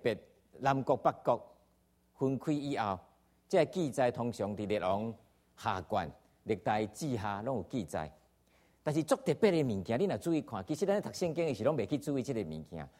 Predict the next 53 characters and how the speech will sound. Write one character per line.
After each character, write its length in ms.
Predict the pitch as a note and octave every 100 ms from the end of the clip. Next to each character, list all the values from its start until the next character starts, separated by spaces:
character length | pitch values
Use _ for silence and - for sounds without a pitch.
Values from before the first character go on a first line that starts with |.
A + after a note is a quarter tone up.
| _ -
我 80 |
相 140 | F3+ D#3+
信 100 | F3
这 100 | F3+
圣 180 | D#3+ F3+
经 140 | D3
学 100 | B2 G#2+
家 280 | D3+ D3+
因 100 | C#3+
咧 100 | B2+
研 220 | C#3+ C#3+ D3
究 160 | G2+
的 140 | F#2 F#2+
时， 140 | A2
因 120 | G2
会 180 | G#2+ G2+ - - _
开 160 | C#3
始 160 | C#3+ F3+
咧 100 | E3
看 240 | E3 D3
这 160 | A#2+ C#3
个 60 | F#2+
物 120 | D2+
件。 220 | E2 D#2+ - _ _ _ _ _ _ _ _
列 160 | D#3+ F#3+
王 260 | F3 G3 G3
记 180 | B3+
下 180 | G3+ F3
内 180 | D#3 B2+
面 120 | C3
根 200 | D3+ D3+
本 180 | D3+ F#3+
就 80 | C#3
毋 20 |
捌 120 | G#2+ D3+
提 220 | - A#2+
到 120 | G2+
亚 160 | G2 A2+
利 120 | F#2+
米 140 | G2+ A#2+
这 100 | B2
个 120 | F#2
人， 100 | D2 B1 _ _ _ _ _ _ _ _ _ _ _ _ _ _ _ _ _ _ -
只 100 | D#3+
有 80 |
伫 180 | D3 C3
列 160 | G#2+ G#2+
王 300 | G#2 G#2+ G#2+
记 220 | D#3+ B2
下 200 | G2+ G2+
随 160 | G2 G2
上 220 | G#2+
足 100 | A#2